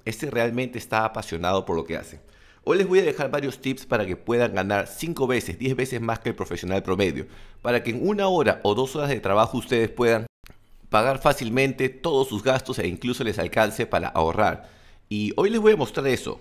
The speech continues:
cómo ser el top one percent, el top uno por ciento de los profesionales de su área. Y en el siguiente video les voy a mostrar cómo escalar esa solución. Si ustedes buscan solamente estilo de vida, este es el episodio que necesitan.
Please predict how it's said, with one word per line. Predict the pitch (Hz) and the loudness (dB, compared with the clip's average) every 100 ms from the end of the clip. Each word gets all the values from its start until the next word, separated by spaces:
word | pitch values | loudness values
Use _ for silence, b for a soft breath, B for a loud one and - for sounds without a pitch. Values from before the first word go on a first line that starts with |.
| - | -8
cómo | 139 185 | -4 -4
ser | - 165 160 - | 0 0 2 -2
el | 104 101 | -4 -2
top | 139 139 | -4 -2
one | 107 135 117 | 2 2 2
percent, | 113 - 120 | -4 -2 -4
el | 92 85 | -4 -4
top | 127 - | -4 0
uno | 143 139 | -2 0
por | 202 | -2
ciento | - 131 127 | -4 -4 -2
de | 120 | -4
los | 95 | -2
profesionales | 87 87 98 104 113 | -6 -8 -6 -2 -2
de | |
su | 98 98 | 0 0
área. | 98 - - - b b b | 2 -2 -12 -20 b b b
Y | 110 | -2
en | |
el | 110 | -2
siguiente | 104 107 139 160 | -4 -4 -2 0
video | 160 135 143 | 2 4 4
les | 127 | 4
voy | 104 120 | 2 2
a | |
mostrar | 110 - 110 110 | 0 -4 -4 -4
cómo | 110 113 | -4 -4
escalar | 104 - 82 95 110 76 - - | -6 -6 -2 2 0 0 -12 -10
esa | 95 101 | -6 -4
solución. | 95 73 - - - B B B | -4 -2 -2 -2 -8 B B B
Si | - | -8
ustedes | 123 - 202 | -4 4 4
buscan | 196 196 156 | 4 -2 -4
solamente | 180 160 165 170 | -2 -2 -4 -4
estilo | 156 175 175 | -6 -4 -2
de | 143 | 0
vida, | 170 180 196 - | 0 0 -2 -4
este | 135 147 | -4 -2
es | |
el | 139 | -2
episodio | 113 101 117 113 | -2 -2 -2 -2
que | 110 | -4
necesitan. | 92 95 117 85 69 | -8 -8 -8 -8 -12